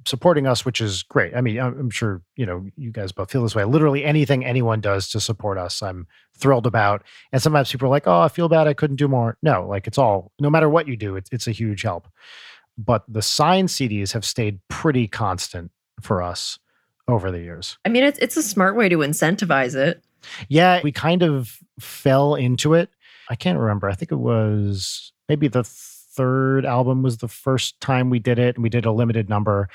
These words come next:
Speaker 1: And then, oh, and then we did it with pre-orders and for under the first cover album. And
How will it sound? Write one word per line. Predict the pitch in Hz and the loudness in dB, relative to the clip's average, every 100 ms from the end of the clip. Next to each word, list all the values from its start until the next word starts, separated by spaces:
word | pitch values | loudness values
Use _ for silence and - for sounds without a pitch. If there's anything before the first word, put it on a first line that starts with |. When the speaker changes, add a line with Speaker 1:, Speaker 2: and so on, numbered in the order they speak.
| - - _ - | -14 -20 _ -2
Speaker 1:
And | 120 | 2
then, | 143 135 131 135 | 4 4 2 4
oh, | 170 | 4
and | 180 | 4
then | 190 | 4
we | 196 | 4
did | 170 | 4
it | 156 | 2
with | 117 - | 0 -2
pre-orders | 151 131 110 95 92 90 - - _ _ _ | 2 2 2 0 -4 -6 -10 -20 _ _ _
and | 135 110 107 104 98 - | 0 2 2 0 -4 -8
for | - 139 | -4 0
under | 120 117 | 0 -2
the | 117 113 | -4 -2
first | 131 117 - | 0 0 0
cover | 117 104 110 | 0 2 4
album. | 113 127 120 _ _ _ - | 4 0 -2 _ _ _ -2
And | 127 127 127 | 2 2 0